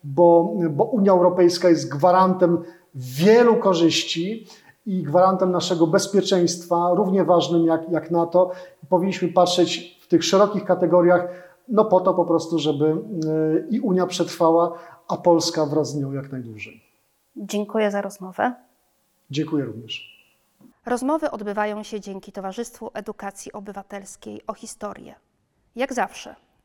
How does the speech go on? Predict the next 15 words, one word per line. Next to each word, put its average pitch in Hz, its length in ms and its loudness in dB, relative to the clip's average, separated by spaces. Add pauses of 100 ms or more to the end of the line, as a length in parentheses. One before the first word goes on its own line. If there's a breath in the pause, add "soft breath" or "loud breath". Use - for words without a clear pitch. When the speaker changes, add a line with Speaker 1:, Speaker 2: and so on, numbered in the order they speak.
(120)
Speaker 2:
zapraszamy 208 580 -6
do 202 140 -14
subskrybowania 202 840 -8
naszego 196 380 -16
kanału 190 420 -8
YouTube, 196 480 -20 (480)
a 311 60 -6
także 262 280 -4
polecamy 240 500 -6
podcasty 196 560 -12
na 190 140 -18
Spotify 269 680 -8 (380)
i 302 160 -10
Apple 233 260 -2
Podcasts. - 840 -20